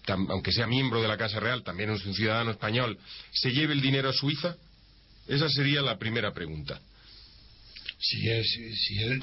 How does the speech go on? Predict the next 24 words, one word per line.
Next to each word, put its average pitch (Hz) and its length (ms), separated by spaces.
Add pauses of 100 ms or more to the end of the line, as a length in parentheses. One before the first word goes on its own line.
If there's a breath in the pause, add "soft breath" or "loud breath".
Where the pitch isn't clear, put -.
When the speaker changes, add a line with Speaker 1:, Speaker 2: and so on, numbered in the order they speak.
Speaker 2:
lo 123 100
está - 260
declarando 127 640
Hacienda 170 500
y 117 80
pagando, 131 400
no, 220 260 (380 loud breath)
si - 140
está 117 240
regularizado, 131 840
pues, - 320
pues 120 200
es 120 100
moral. 113 380
Ahora, - 260 (280 loud breath)
lo 127 140
que 123 120
es 120 60
inmoral 131 340
es 180 100
la 214 120
ocultación. 156 800 (1080 loud breath)
Es 147 160
verdad, 196 400